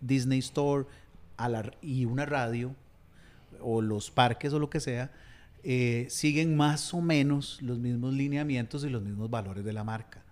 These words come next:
Entonces, hay un éxito asegurado, pero también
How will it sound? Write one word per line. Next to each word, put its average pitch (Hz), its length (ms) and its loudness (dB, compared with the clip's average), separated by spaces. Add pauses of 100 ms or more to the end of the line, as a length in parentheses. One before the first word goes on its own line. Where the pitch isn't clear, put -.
(460)
Entonces, 139 600 -4 (640)
hay 139 180 4
un 180 120 4
éxito 196 400 2
asegurado, 160 760 4 (540)
pero 127 240 0
también 135 840 4